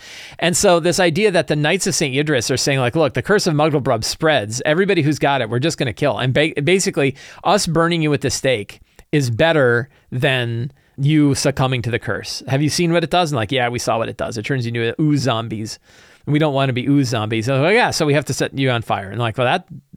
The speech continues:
doesn't sound great either." So one of the other characters had, was brand new. One of the players had a brand new character 'cause their character got burned to death in the previous session. So their character was a knight, and they had rolled a Knight of Saint Yidris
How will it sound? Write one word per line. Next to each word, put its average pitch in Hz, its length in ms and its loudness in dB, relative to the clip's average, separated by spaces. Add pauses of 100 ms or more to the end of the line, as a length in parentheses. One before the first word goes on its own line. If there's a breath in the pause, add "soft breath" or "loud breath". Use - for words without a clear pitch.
doesn't 104 260 -8
sound 101 260 -8
great 110 220 -2
either." 123 260 0 (400 loud breath)
So 190 220 2
one 190 240 4
of 196 60 2
the 180 120 4
other 302 220 4
characters 139 460 0
had, 139 160 0
was 139 180 2
brand 131 340 0
new. 131 260 0
One 131 280 -2
of - 20 0
the 135 80 -2
players 156 360 2
had 127 100 0
a 120 40 0
brand 131 200 0
new 123 80 -2
character 117 340 -2
'cause 127 140 -4
their 226 140 0
character 123 280 -2
got 127 160 -2
burned 240 220 0
to 131 80 -4
death 110 240 -4
in 117 60 -10
the 123 60 -6
previous 139 340 -2
session. 101 360 -8 (400 loud breath)
So 180 160 2
their 185 340 2
character 143 520 0
was 143 200 2
a 143 60 0
knight, 147 320 2
and 156 180 0
they 190 180 2
had 170 140 0
rolled 196 280 4
a 143 40 0
Knight 139 200 0
of 123 80 0
Saint 131 200 -2
Yidris 190 440 0